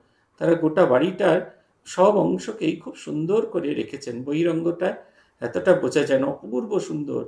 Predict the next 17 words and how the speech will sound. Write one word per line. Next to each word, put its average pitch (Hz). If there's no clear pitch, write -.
সেই 147
শ্বেত 170
পাথর 170
দিয়ে 160
সুন্দর 156
করে 165
গুছিয়ে 143
করা। -
পরবর্তীকালে 190
একটা 180
হোটেল 165
company 156
নিয়েছে, 127
কিন্তু 185
এইটাই 202
হচ্ছে 190
কথা, -